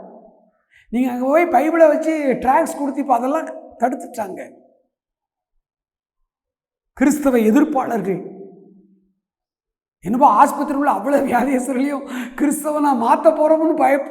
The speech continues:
பயந்து போய் போர்டுலாம் வச்சுட்டாங்க, கிறிஸ்தவ மத பிரச்சாரம் இங்கே பண்ணக்கூடாதுன்னு.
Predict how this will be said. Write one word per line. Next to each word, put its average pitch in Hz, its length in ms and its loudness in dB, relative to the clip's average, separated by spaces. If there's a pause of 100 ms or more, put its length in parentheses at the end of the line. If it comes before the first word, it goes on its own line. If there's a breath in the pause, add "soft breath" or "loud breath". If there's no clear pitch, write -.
பயந்து 294 440 -4
போய் 294 220 -6 (320 loud breath)
போர்டுலாம் 294 520 6
வச்சுட்டாங்க, 240 420 -4 (1300)
கிறிஸ்தவ 262 460 2
மத 240 240 0
பிரச்சாரம் 254 520 -2
இங்கே 254 180 -4
பண்ணக்கூடாதுன்னு. 208 880 -8